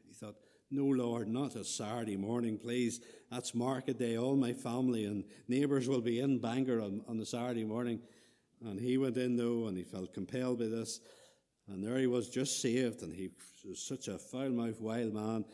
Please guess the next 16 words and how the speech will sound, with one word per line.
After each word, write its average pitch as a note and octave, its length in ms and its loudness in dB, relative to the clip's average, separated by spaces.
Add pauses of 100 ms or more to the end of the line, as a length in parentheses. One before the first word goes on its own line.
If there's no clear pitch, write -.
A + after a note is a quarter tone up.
(340)
He F2+ 80 -14
was F2 120 -12
just C3+ 240 -2
saved, A2+ 360 0
and G2 100 -2
he F#2 100 -2
was F2+ 180 -6
willing G#2+ 300 -4
to F#2 100 -8
stand G#2+ 500 -4
and F2+ 100 -10
to F#2 100 -6
sing G#2 360 -4
with F#2 100 -6
the F2+ 80 -10
Salvation F#2 560 -8